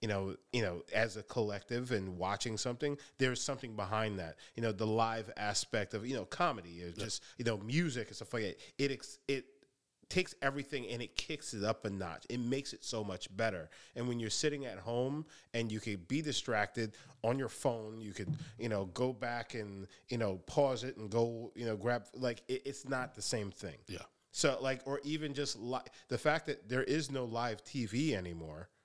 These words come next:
Speaker 1: you know, it, it's
Speaker 2: Mm.
Speaker 1: kinda taken, it's taken that aspect away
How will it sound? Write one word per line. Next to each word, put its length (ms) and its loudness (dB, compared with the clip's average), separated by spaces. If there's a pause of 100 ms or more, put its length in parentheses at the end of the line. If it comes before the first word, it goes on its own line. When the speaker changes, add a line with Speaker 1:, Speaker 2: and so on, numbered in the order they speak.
(380)
Speaker 1:
you 100 2
know, 320 -2
it, 160 -6
it's 280 4
Speaker 2:
Mm. 80 2
Speaker 1:
kinda 280 2
taken, 600 -4 (220)
it's 100 -2
taken 320 2
that 160 -2
aspect 540 -2
away 500 2